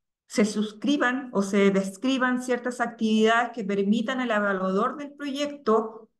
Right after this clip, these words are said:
entender que efectivamente esto no es un servicio que tú externalizaste porque tú no tenías las capacidades,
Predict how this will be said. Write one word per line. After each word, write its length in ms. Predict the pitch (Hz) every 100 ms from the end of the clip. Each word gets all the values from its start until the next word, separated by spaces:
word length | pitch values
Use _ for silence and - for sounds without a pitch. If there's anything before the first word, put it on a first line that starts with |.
| _ -
entender 500 | 202 196 196 220 -
que 80 |
efectivamente 1120 | - 233 - 233 233 233 247 - 262 269 - - _ _
esto 320 | 202 226 - 214
no 120 | 220
es 140 | 226
un 80 | 269
servicio 460 | 262 254 262 269 240
que 100 | 233
tú 140 | 233
externalizaste 1040 | 247 - 233 220 208 208 247 285 - 311 311
porque 260 | 226 220
tú 140 | 208 226
no 120 | 226
tenías 280 | 220 226 233
las 80 |
capacidades, 840 | 226 214 214 214 196 208 247 320